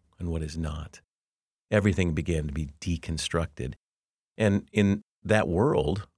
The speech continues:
all you really have is personal desire. That trumps everything. So in many ways, a lot of what the students were saying was just representing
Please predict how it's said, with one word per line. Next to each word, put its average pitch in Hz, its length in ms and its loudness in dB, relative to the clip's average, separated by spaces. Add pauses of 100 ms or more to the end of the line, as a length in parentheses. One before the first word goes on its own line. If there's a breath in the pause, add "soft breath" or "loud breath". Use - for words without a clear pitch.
(140)
all 104 180 4
you 95 180 4
really 82 360 2
have 80 480 -4 (280)
is 82 160 -6
personal 82 420 -4
desire. 73 540 -4 (1200)
That 98 340 2
trumps 87 400 -2
everything. 78 560 -4 (840)
So 107 180 2
in 104 140 4
many 120 160 6
ways, 90 220 4
a 92 60 -2
lot 90 300 2
of 92 140 -6
what 90 240 0
the 80 100 -6
students - 360 -2
were 80 100 -2
saying 117 360 0
was 73 180 -2
just 78 220 -4
representing 90 920 -2